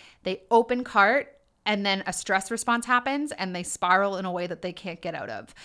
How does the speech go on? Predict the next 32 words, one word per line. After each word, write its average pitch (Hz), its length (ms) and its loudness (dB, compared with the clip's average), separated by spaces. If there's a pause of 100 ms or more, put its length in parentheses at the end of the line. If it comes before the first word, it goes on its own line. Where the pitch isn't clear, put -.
(260)
And 185 100 -4
it's 190 100 -8
because 180 200 -8
the 170 80 -6
body 180 340 2
does 208 140 -8
not 208 240 -2
feel 208 140 -4
safe. - 400 -10
You've 165 100 -14
had 165 140 -4
experiences 214 760 -4
in 214 80 -4
the 208 60 -4
past 175 460 -4
where 180 180 -4 (220)
something 220 680 -2
it, 208 320 -4 (640)
it 226 180 2
felt 214 240 2
was 185 380 -4
similar 208 760 2 (120)
in 185 80 -10
terms 185 240 -6
of 170 100 -12
circumstances, 190 720 -6
in 185 100 -6
terms 185 240 -6
of 170 140 -6
the 185 80 -6
threat 185 840 -2 (840)
happened, 180 800 0